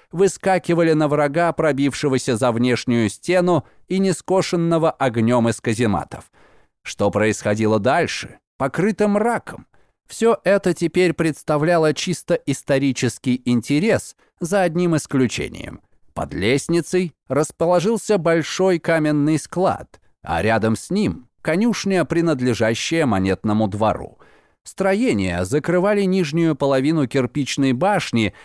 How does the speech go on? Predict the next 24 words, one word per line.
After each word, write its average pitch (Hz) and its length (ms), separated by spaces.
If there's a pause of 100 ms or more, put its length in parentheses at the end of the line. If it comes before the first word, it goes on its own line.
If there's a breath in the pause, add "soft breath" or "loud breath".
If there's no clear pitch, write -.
(100)
и, 110 140
насколько 120 600
Даниэлю 120 500
удалось 120 540
разглядеть, 117 760 (200 soft breath)
соединялись 175 880
с - 160
нею 160 340
сквозным 131 580
проходом. 143 680 (480 soft breath)
Впрочем, 175 720
чего 156 380
только 180 320
не 185 100
вообразишь, 175 840
щурясь 98 560
в 95 140
два 101 240
часа 95 320
ночи 101 540 (260 loud breath)
на 202 140
старые 170 440
закопчённые 104 760
здания. 107 600